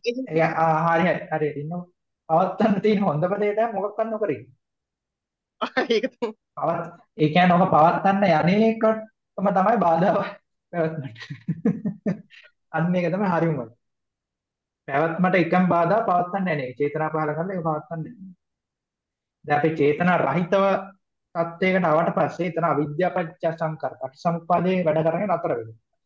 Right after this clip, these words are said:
Speaker 2: ඒ මෙකනිසම් එක ඉවරයි. ඒතර දැන් තියෙන්නේ සංස්කාර ලෝකෙන්, සංස්කාර ලෝකේ යථා ස්වභාවය දැක ගන්න.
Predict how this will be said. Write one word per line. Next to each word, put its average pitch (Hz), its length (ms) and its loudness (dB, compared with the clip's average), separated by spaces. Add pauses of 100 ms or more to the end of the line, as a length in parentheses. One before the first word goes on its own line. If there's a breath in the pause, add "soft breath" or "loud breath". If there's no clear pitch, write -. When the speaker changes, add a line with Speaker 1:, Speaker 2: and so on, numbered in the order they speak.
(1900)
Speaker 2:
ඒ 151 100 0
මෙකනිසම් 156 520 0
එක 165 120 0
ඉවරයි. 127 360 -2 (1120)
ඒතර 165 140 0
දැන් 143 300 2
තියෙන්නේ 160 540 -2 (920)
සංස්කාර 160 580 -2 (840)
ලෝකෙන්, 156 520 -2 (540)
සංස්කාර 147 360 0
ලෝකේ 147 280 -2
යථා 151 240 2
ස්වභාවය 170 320 0
දැක 175 180 -2
ගන්න. 175 240 -6